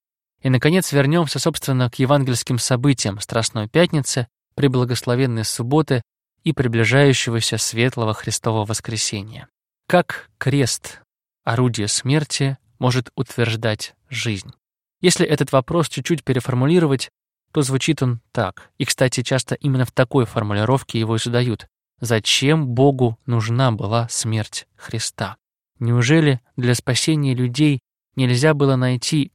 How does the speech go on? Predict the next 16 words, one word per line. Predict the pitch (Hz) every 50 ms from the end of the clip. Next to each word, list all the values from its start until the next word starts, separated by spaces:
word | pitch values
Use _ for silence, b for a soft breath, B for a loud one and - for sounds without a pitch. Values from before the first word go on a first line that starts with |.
| _ -
менее | 127 123 127 139 143 135 127 120 117
страшного | - - - 120 113 110 - - 117 113 113
способа? | - - - - - 113 - - - 139 - - _ _ _ _ _ _ _ _
У | - 147
этой | 175 180 175 156
темы | 139 - - 175 165 151 143 131 117 - -
много | 143 123 123 135 135 123 127 123
аспектов. | 117 - - - - 123 110 - - - - - - - - - _ _ _ _ -
Но | 139 139 -
один | - 139 135 160 160
из | 151 135
самых | - - 170 165 160 147 131 -
ярких | 143 147 151 143 - 135 120 131
богословов | 127 131 127 135 127 - - 147 131 127 120 - - - -
двадцатого | 135 127 131 - - 143 127 - 131 127
века, | 127 131 143 131 - 135 120 113